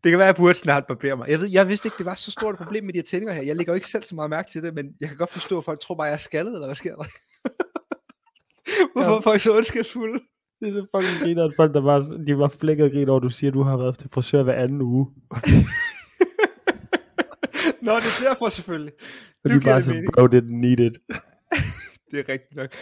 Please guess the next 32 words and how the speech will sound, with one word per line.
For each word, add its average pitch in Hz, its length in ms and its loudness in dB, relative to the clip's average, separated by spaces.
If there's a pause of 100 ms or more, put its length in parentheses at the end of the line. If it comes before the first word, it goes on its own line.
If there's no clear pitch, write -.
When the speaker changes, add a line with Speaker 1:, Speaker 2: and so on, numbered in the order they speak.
(160)
Speaker 1:
Men 151 120 -4
en 156 60 -6
skinfade 127 340 -2
er - 20 0
en 147 60 -4
Speaker 2:
Natural 110 180 -4
Speaker 1:
skinfade. 110 280 -6
Speaker 2:
fade. 123 180 -6
Speaker 1:
Den 143 120 -6
er 143 40 -2
jo 135 100 -2
grim, 160 200 -2
når 165 120 -10
den 127 140 -10
vokser 117 220 -8
ud. 147 120 -6
Speaker 2:
Ja, 143 60 -16
Speaker 1:
Når - 80 -6
den 107 60 -2
lige 101 80 -4
Speaker 2:
ja. 170 60 -4
Speaker 1:
har 175 60 -6
marineret 147 380 -6
en 131 80 -8
uge, 143 200 -8
så 156 80 -12
er - 40 -12
den 143 80 -18
ikke 147 160 -16
god. 147 140 -14 (1800)
Speaker 2:
Fuck, 127 200 -4
mand. 110 200 -10